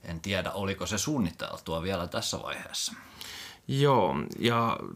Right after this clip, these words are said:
Speaker 2: tää tapahtuu tosiaan Tiibetissä, joka oli vielä tuohon aikaan, jos on nytkin tietysti jossain määrin, mutta erityisesti tuolloin hyvin eristyksissä ole ollut maapläntti.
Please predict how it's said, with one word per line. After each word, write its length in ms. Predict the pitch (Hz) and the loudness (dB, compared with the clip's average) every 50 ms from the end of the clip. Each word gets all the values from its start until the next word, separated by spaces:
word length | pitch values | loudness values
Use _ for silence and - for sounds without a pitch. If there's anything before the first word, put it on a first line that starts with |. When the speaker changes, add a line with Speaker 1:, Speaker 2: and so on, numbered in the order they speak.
| - - | -6 0
Speaker 2:
tää 180 | - 123 120 | 2 2 4
tapahtuu 640 | 117 - 135 127 - 135 123 - - - - 117 110 | 6 4 4 4 6 4 2 2 0 0 2 2 4
tosiaan 440 | 110 110 113 - - - 60 69 - | 4 2 2 2 0 0 0 0 0
Tiibetissä, 840 | - - 170 185 165 143 147 - - 147 143 - - - - 147 | 2 4 6 6 6 6 4 4 4 2 4 4 4 2 4 4
joka 360 | 139 131 123 117 113 - 104 107 | 4 4 4 4 4 2 2 2
oli 160 | 98 98 98 | 2 2 2
vielä 180 | 95 80 78 | 2 2 0
tuohon 500 | 113 - 127 127 120 113 113 113 110 110 107 | 2 4 6 6 6 6 6 6 4 4 2
aikaan, 580 | - 110 110 107 - - 87 85 104 101 92 107 - - - - - - - - - - - - - - | 2 0 0 0 0 0 0 2 2 2 2 0 -2 -6 -14 -14 -12 -12 -12 -14 -14 -16 -18 -14 -4 2
jos 320 | - 110 110 107 104 - | 6 6 6 6 6 6
on 220 | - 117 120 123 123 | 6 8 8 10 8
nytkin 440 | 127 123 123 - - - 117 107 | 8 8 6 2 4 4 6 6
tietysti 500 | 101 107 101 98 95 107 - - - - | 6 6 4 4 2 0 -2 -2 0 2
jossain 420 | 104 101 107 - - - 110 110 110 | 4 4 4 4 4 4 4 4 4
määrin, 300 | 113 113 110 110 107 107 | 2 2 2 2 2 2
mutta 240 | 113 113 - - 113 | 2 2 4 6 6
erityisesti 720 | 110 110 110 107 107 92 87 95 - - 107 - - 104 - | 8 8 6 6 6 4 4 4 2 0 -2 -4 -6 -6 0
tuolloin 420 | - 110 107 104 101 98 107 110 | 4 4 6 6 4 4 4 4
hyvin 300 | 113 117 113 117 113 107 | 6 6 6 6 6 6
eristyksissä 1040 | - 101 110 110 104 101 101 - - - 107 107 - - - 123 - - - 117 113 - - - - - - - - - - - | 6 6 6 6 6 4 2 2 0 0 -2 0 0 -2 -2 0 0 2 2 2 0 0 -4 -10 -14 -16 -18 -16 -16 -14 -10 -6
ole 340 | 76 95 101 104 110 110 101 - - | -2 0 2 2 2 2 0 0 2
ollut 360 | - 107 104 104 110 - - | 2 4 4 4 2 2 4
maapläntti. 1300 | 110 110 110 110 107 107 107 - - 135 113 113 113 110 107 110 110 - _ - - 101 107 - - | 4 6 6 6 4 2 0 0 2 4 4 6 6 6 4 2 2 -2 _ 0 2 2 2 0 -2